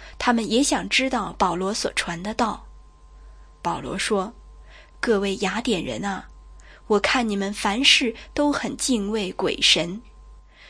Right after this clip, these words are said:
我在城里行走的时候，看到一座祭坛，是献给喂食之神的。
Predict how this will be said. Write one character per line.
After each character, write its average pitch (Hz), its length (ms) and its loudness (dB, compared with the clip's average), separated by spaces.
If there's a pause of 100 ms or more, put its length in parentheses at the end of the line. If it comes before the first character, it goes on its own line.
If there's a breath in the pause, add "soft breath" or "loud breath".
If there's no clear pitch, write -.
(120 loud breath)
我 269 120 2
在 285 140 -4
城 277 320 0
里 320 100 2
行 247 360 0
走 285 200 -2
的 202 120 -8
时 - 240 0
候， - 280 -6 (480 loud breath)
看 202 280 0
到 190 180 -2
一 208 160 -6
座 240 180 0
祭 226 300 -4
坛， - 400 -6 (540 loud breath)
是 - 200 2
献 233 340 0
给 - 360 -4
喂 285 260 -2
食 - 380 2
之 - 180 -6
神 - 360 -2
的。 - 160 -12